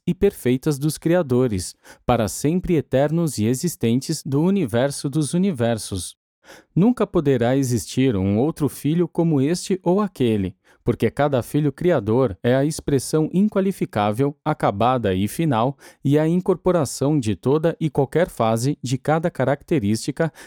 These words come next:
de cada possibilidade e de cada realidade divina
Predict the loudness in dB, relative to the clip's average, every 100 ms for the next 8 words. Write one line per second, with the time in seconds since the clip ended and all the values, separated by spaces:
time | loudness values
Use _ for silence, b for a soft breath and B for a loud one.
0 | _ -4 0 0 0 0 -2 0 -2 0
1 | 0 0 0 0 -2 -4 -4 -2 -2 0
2 | 0 2 2 2 0 0 0 0 -2 -2
3 | -2 0 2 2 0